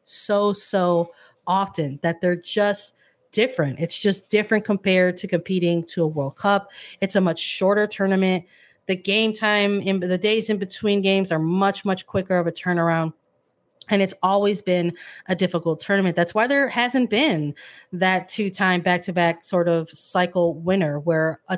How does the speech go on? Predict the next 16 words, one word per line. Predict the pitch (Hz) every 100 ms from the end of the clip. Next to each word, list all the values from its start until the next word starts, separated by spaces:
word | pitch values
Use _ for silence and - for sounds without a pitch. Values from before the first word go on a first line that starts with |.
| -
team, | - 220 208 190
a |
national | 185 185 185 190
team | 185 185
goes | 170 175 180 185 -
to | 190
win | 170 180
a | 175
World | 165 165 170
Cup | - 165 180 - - -
and | 190 190
then | 185
turns | - 220 208
around | 202 196 240 185 170 165 _ - _
to | - 208 175 -
earn | 208 202 190 190